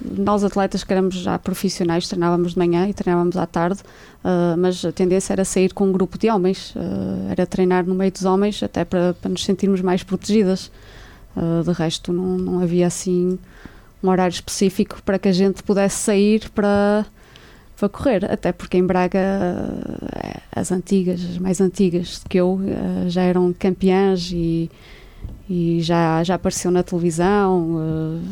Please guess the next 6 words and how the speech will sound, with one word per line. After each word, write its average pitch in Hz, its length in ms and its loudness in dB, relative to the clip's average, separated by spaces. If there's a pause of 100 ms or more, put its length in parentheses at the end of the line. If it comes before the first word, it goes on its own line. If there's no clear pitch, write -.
(380)
já 175 220 -2
não 180 140 4
havia 180 260 2
também 185 640 2 (1040)
tanto 214 440 2
isso 240 440 4